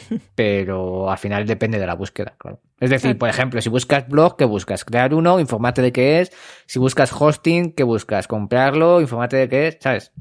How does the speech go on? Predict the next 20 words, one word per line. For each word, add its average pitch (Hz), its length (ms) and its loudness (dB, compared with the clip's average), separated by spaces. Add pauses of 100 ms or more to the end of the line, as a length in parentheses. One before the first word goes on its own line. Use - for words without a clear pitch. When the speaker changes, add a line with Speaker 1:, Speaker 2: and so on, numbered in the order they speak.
(140)
Speaker 1:
Ya. 196 280 -8 (380)
Speaker 2:
Es 147 200 0
esa 147 240 0
tesitura 123 500 -2
de, 92 560 -6 (140)
en 95 120 -18
la 101 80 -10
que 95 140 -12
Google 101 280 -8
está, 85 200 -10
yo 80 100 -12
creo. - 180 -18 (300)
Y 120 120 0
es 139 80 2
verdad, 160 240 2
lo 139 80 0
comentó 113 380 -2
Chuso, 165 260 -2
y 180 120 4
efectivamente 143 760 -2